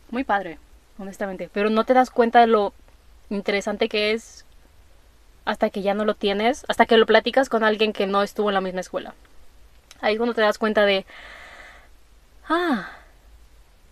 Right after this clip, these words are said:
o sea que no todos, mm". <laughs> Ah, y una vez me pasó en prim-, en preescolar. Teníamos estas mesas pequeñas, te dije, sillas pequeñas,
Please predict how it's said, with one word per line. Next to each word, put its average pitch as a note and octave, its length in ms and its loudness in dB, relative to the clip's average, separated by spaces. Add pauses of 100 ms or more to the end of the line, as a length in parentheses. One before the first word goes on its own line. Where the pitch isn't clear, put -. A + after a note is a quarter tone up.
(120)
o A3 60 -6
sea A#3 100 0
que B3 100 0
no A#3+ 100 2
todos, A#3+ 480 0 (380)
mm". A#3 220 -2
<laughs> F3 40 -12 (2250)
Ah, C4 120 -2 (460)
y A3+ 80 0
una B3+ 100 6
vez C4 140 8
me C4+ 100 8
pasó A3+ 180 6
en G#3+ 60 2
prim-, A3 280 0
en F#3+ 260 -2
preescolar. G3+ 580 4 (960)
Teníamos A#3 420 4
estas A#3 280 6
mesas G#3 880 4
pequeñas, B3 440 2
te G3 100 -2
dije, G#3 300 2 (280)
sillas A3 340 4
pequeñas, G#3 520 2